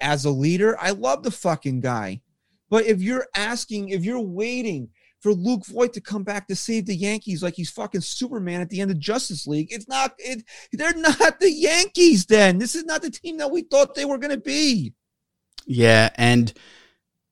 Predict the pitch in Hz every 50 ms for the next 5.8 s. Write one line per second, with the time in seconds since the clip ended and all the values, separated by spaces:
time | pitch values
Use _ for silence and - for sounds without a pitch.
0 | _ _ _ _ _ 127 117 120 139 135 127 120 120 - 127 120 131 131 123 139
1 | 160 185 185 180 160 151 135 127 120 117 113 113 120 117 - - 117 107 107 104
2 | 101 98 - - _ _ _ _ _ _ _ _ _ _ 120 117 131 135 - 123
3 | 123 139 156 - - 135 123 113 117 120 127 127 123 120 120 117 - - 113 107
4 | 95 - - 120 113 113 110 104 101 98 95 - 95 98 - - 98 - _ _
5 | _ _ _ _ _ 104 107 101 92 - 113 139 139 104 87 -